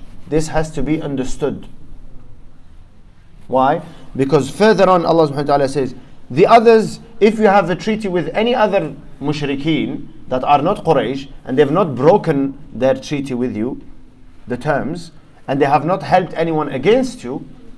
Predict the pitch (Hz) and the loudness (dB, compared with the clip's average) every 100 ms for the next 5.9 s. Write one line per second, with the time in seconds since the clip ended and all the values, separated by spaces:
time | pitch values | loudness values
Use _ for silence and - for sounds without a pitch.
0 | - 127 139 151 139 117 127 127 123 143 | -6 0 2 4 2 0 -2 0 0 -4
1 | 170 - - 131 180 202 147 139 160 139 | -6 -4 -4 -2 -4 -2 -2 0 0 0
2 | 127 156 135 139 160 160 143 143 139 127 | 0 -2 0 -2 -2 -2 0 0 -2 -4
3 | 135 131 120 107 - - - 151 151 202 | -4 -4 -8 -8 -10 -16 -6 -2 0 2
4 | 208 165 156 196 190 143 139 143 180 151 | 2 2 2 -2 -4 -4 -2 -2 -2 -2
5 | 143 156 170 147 143 151 151 185 175 | -2 0 0 -2 -2 -4 -2 -2 -2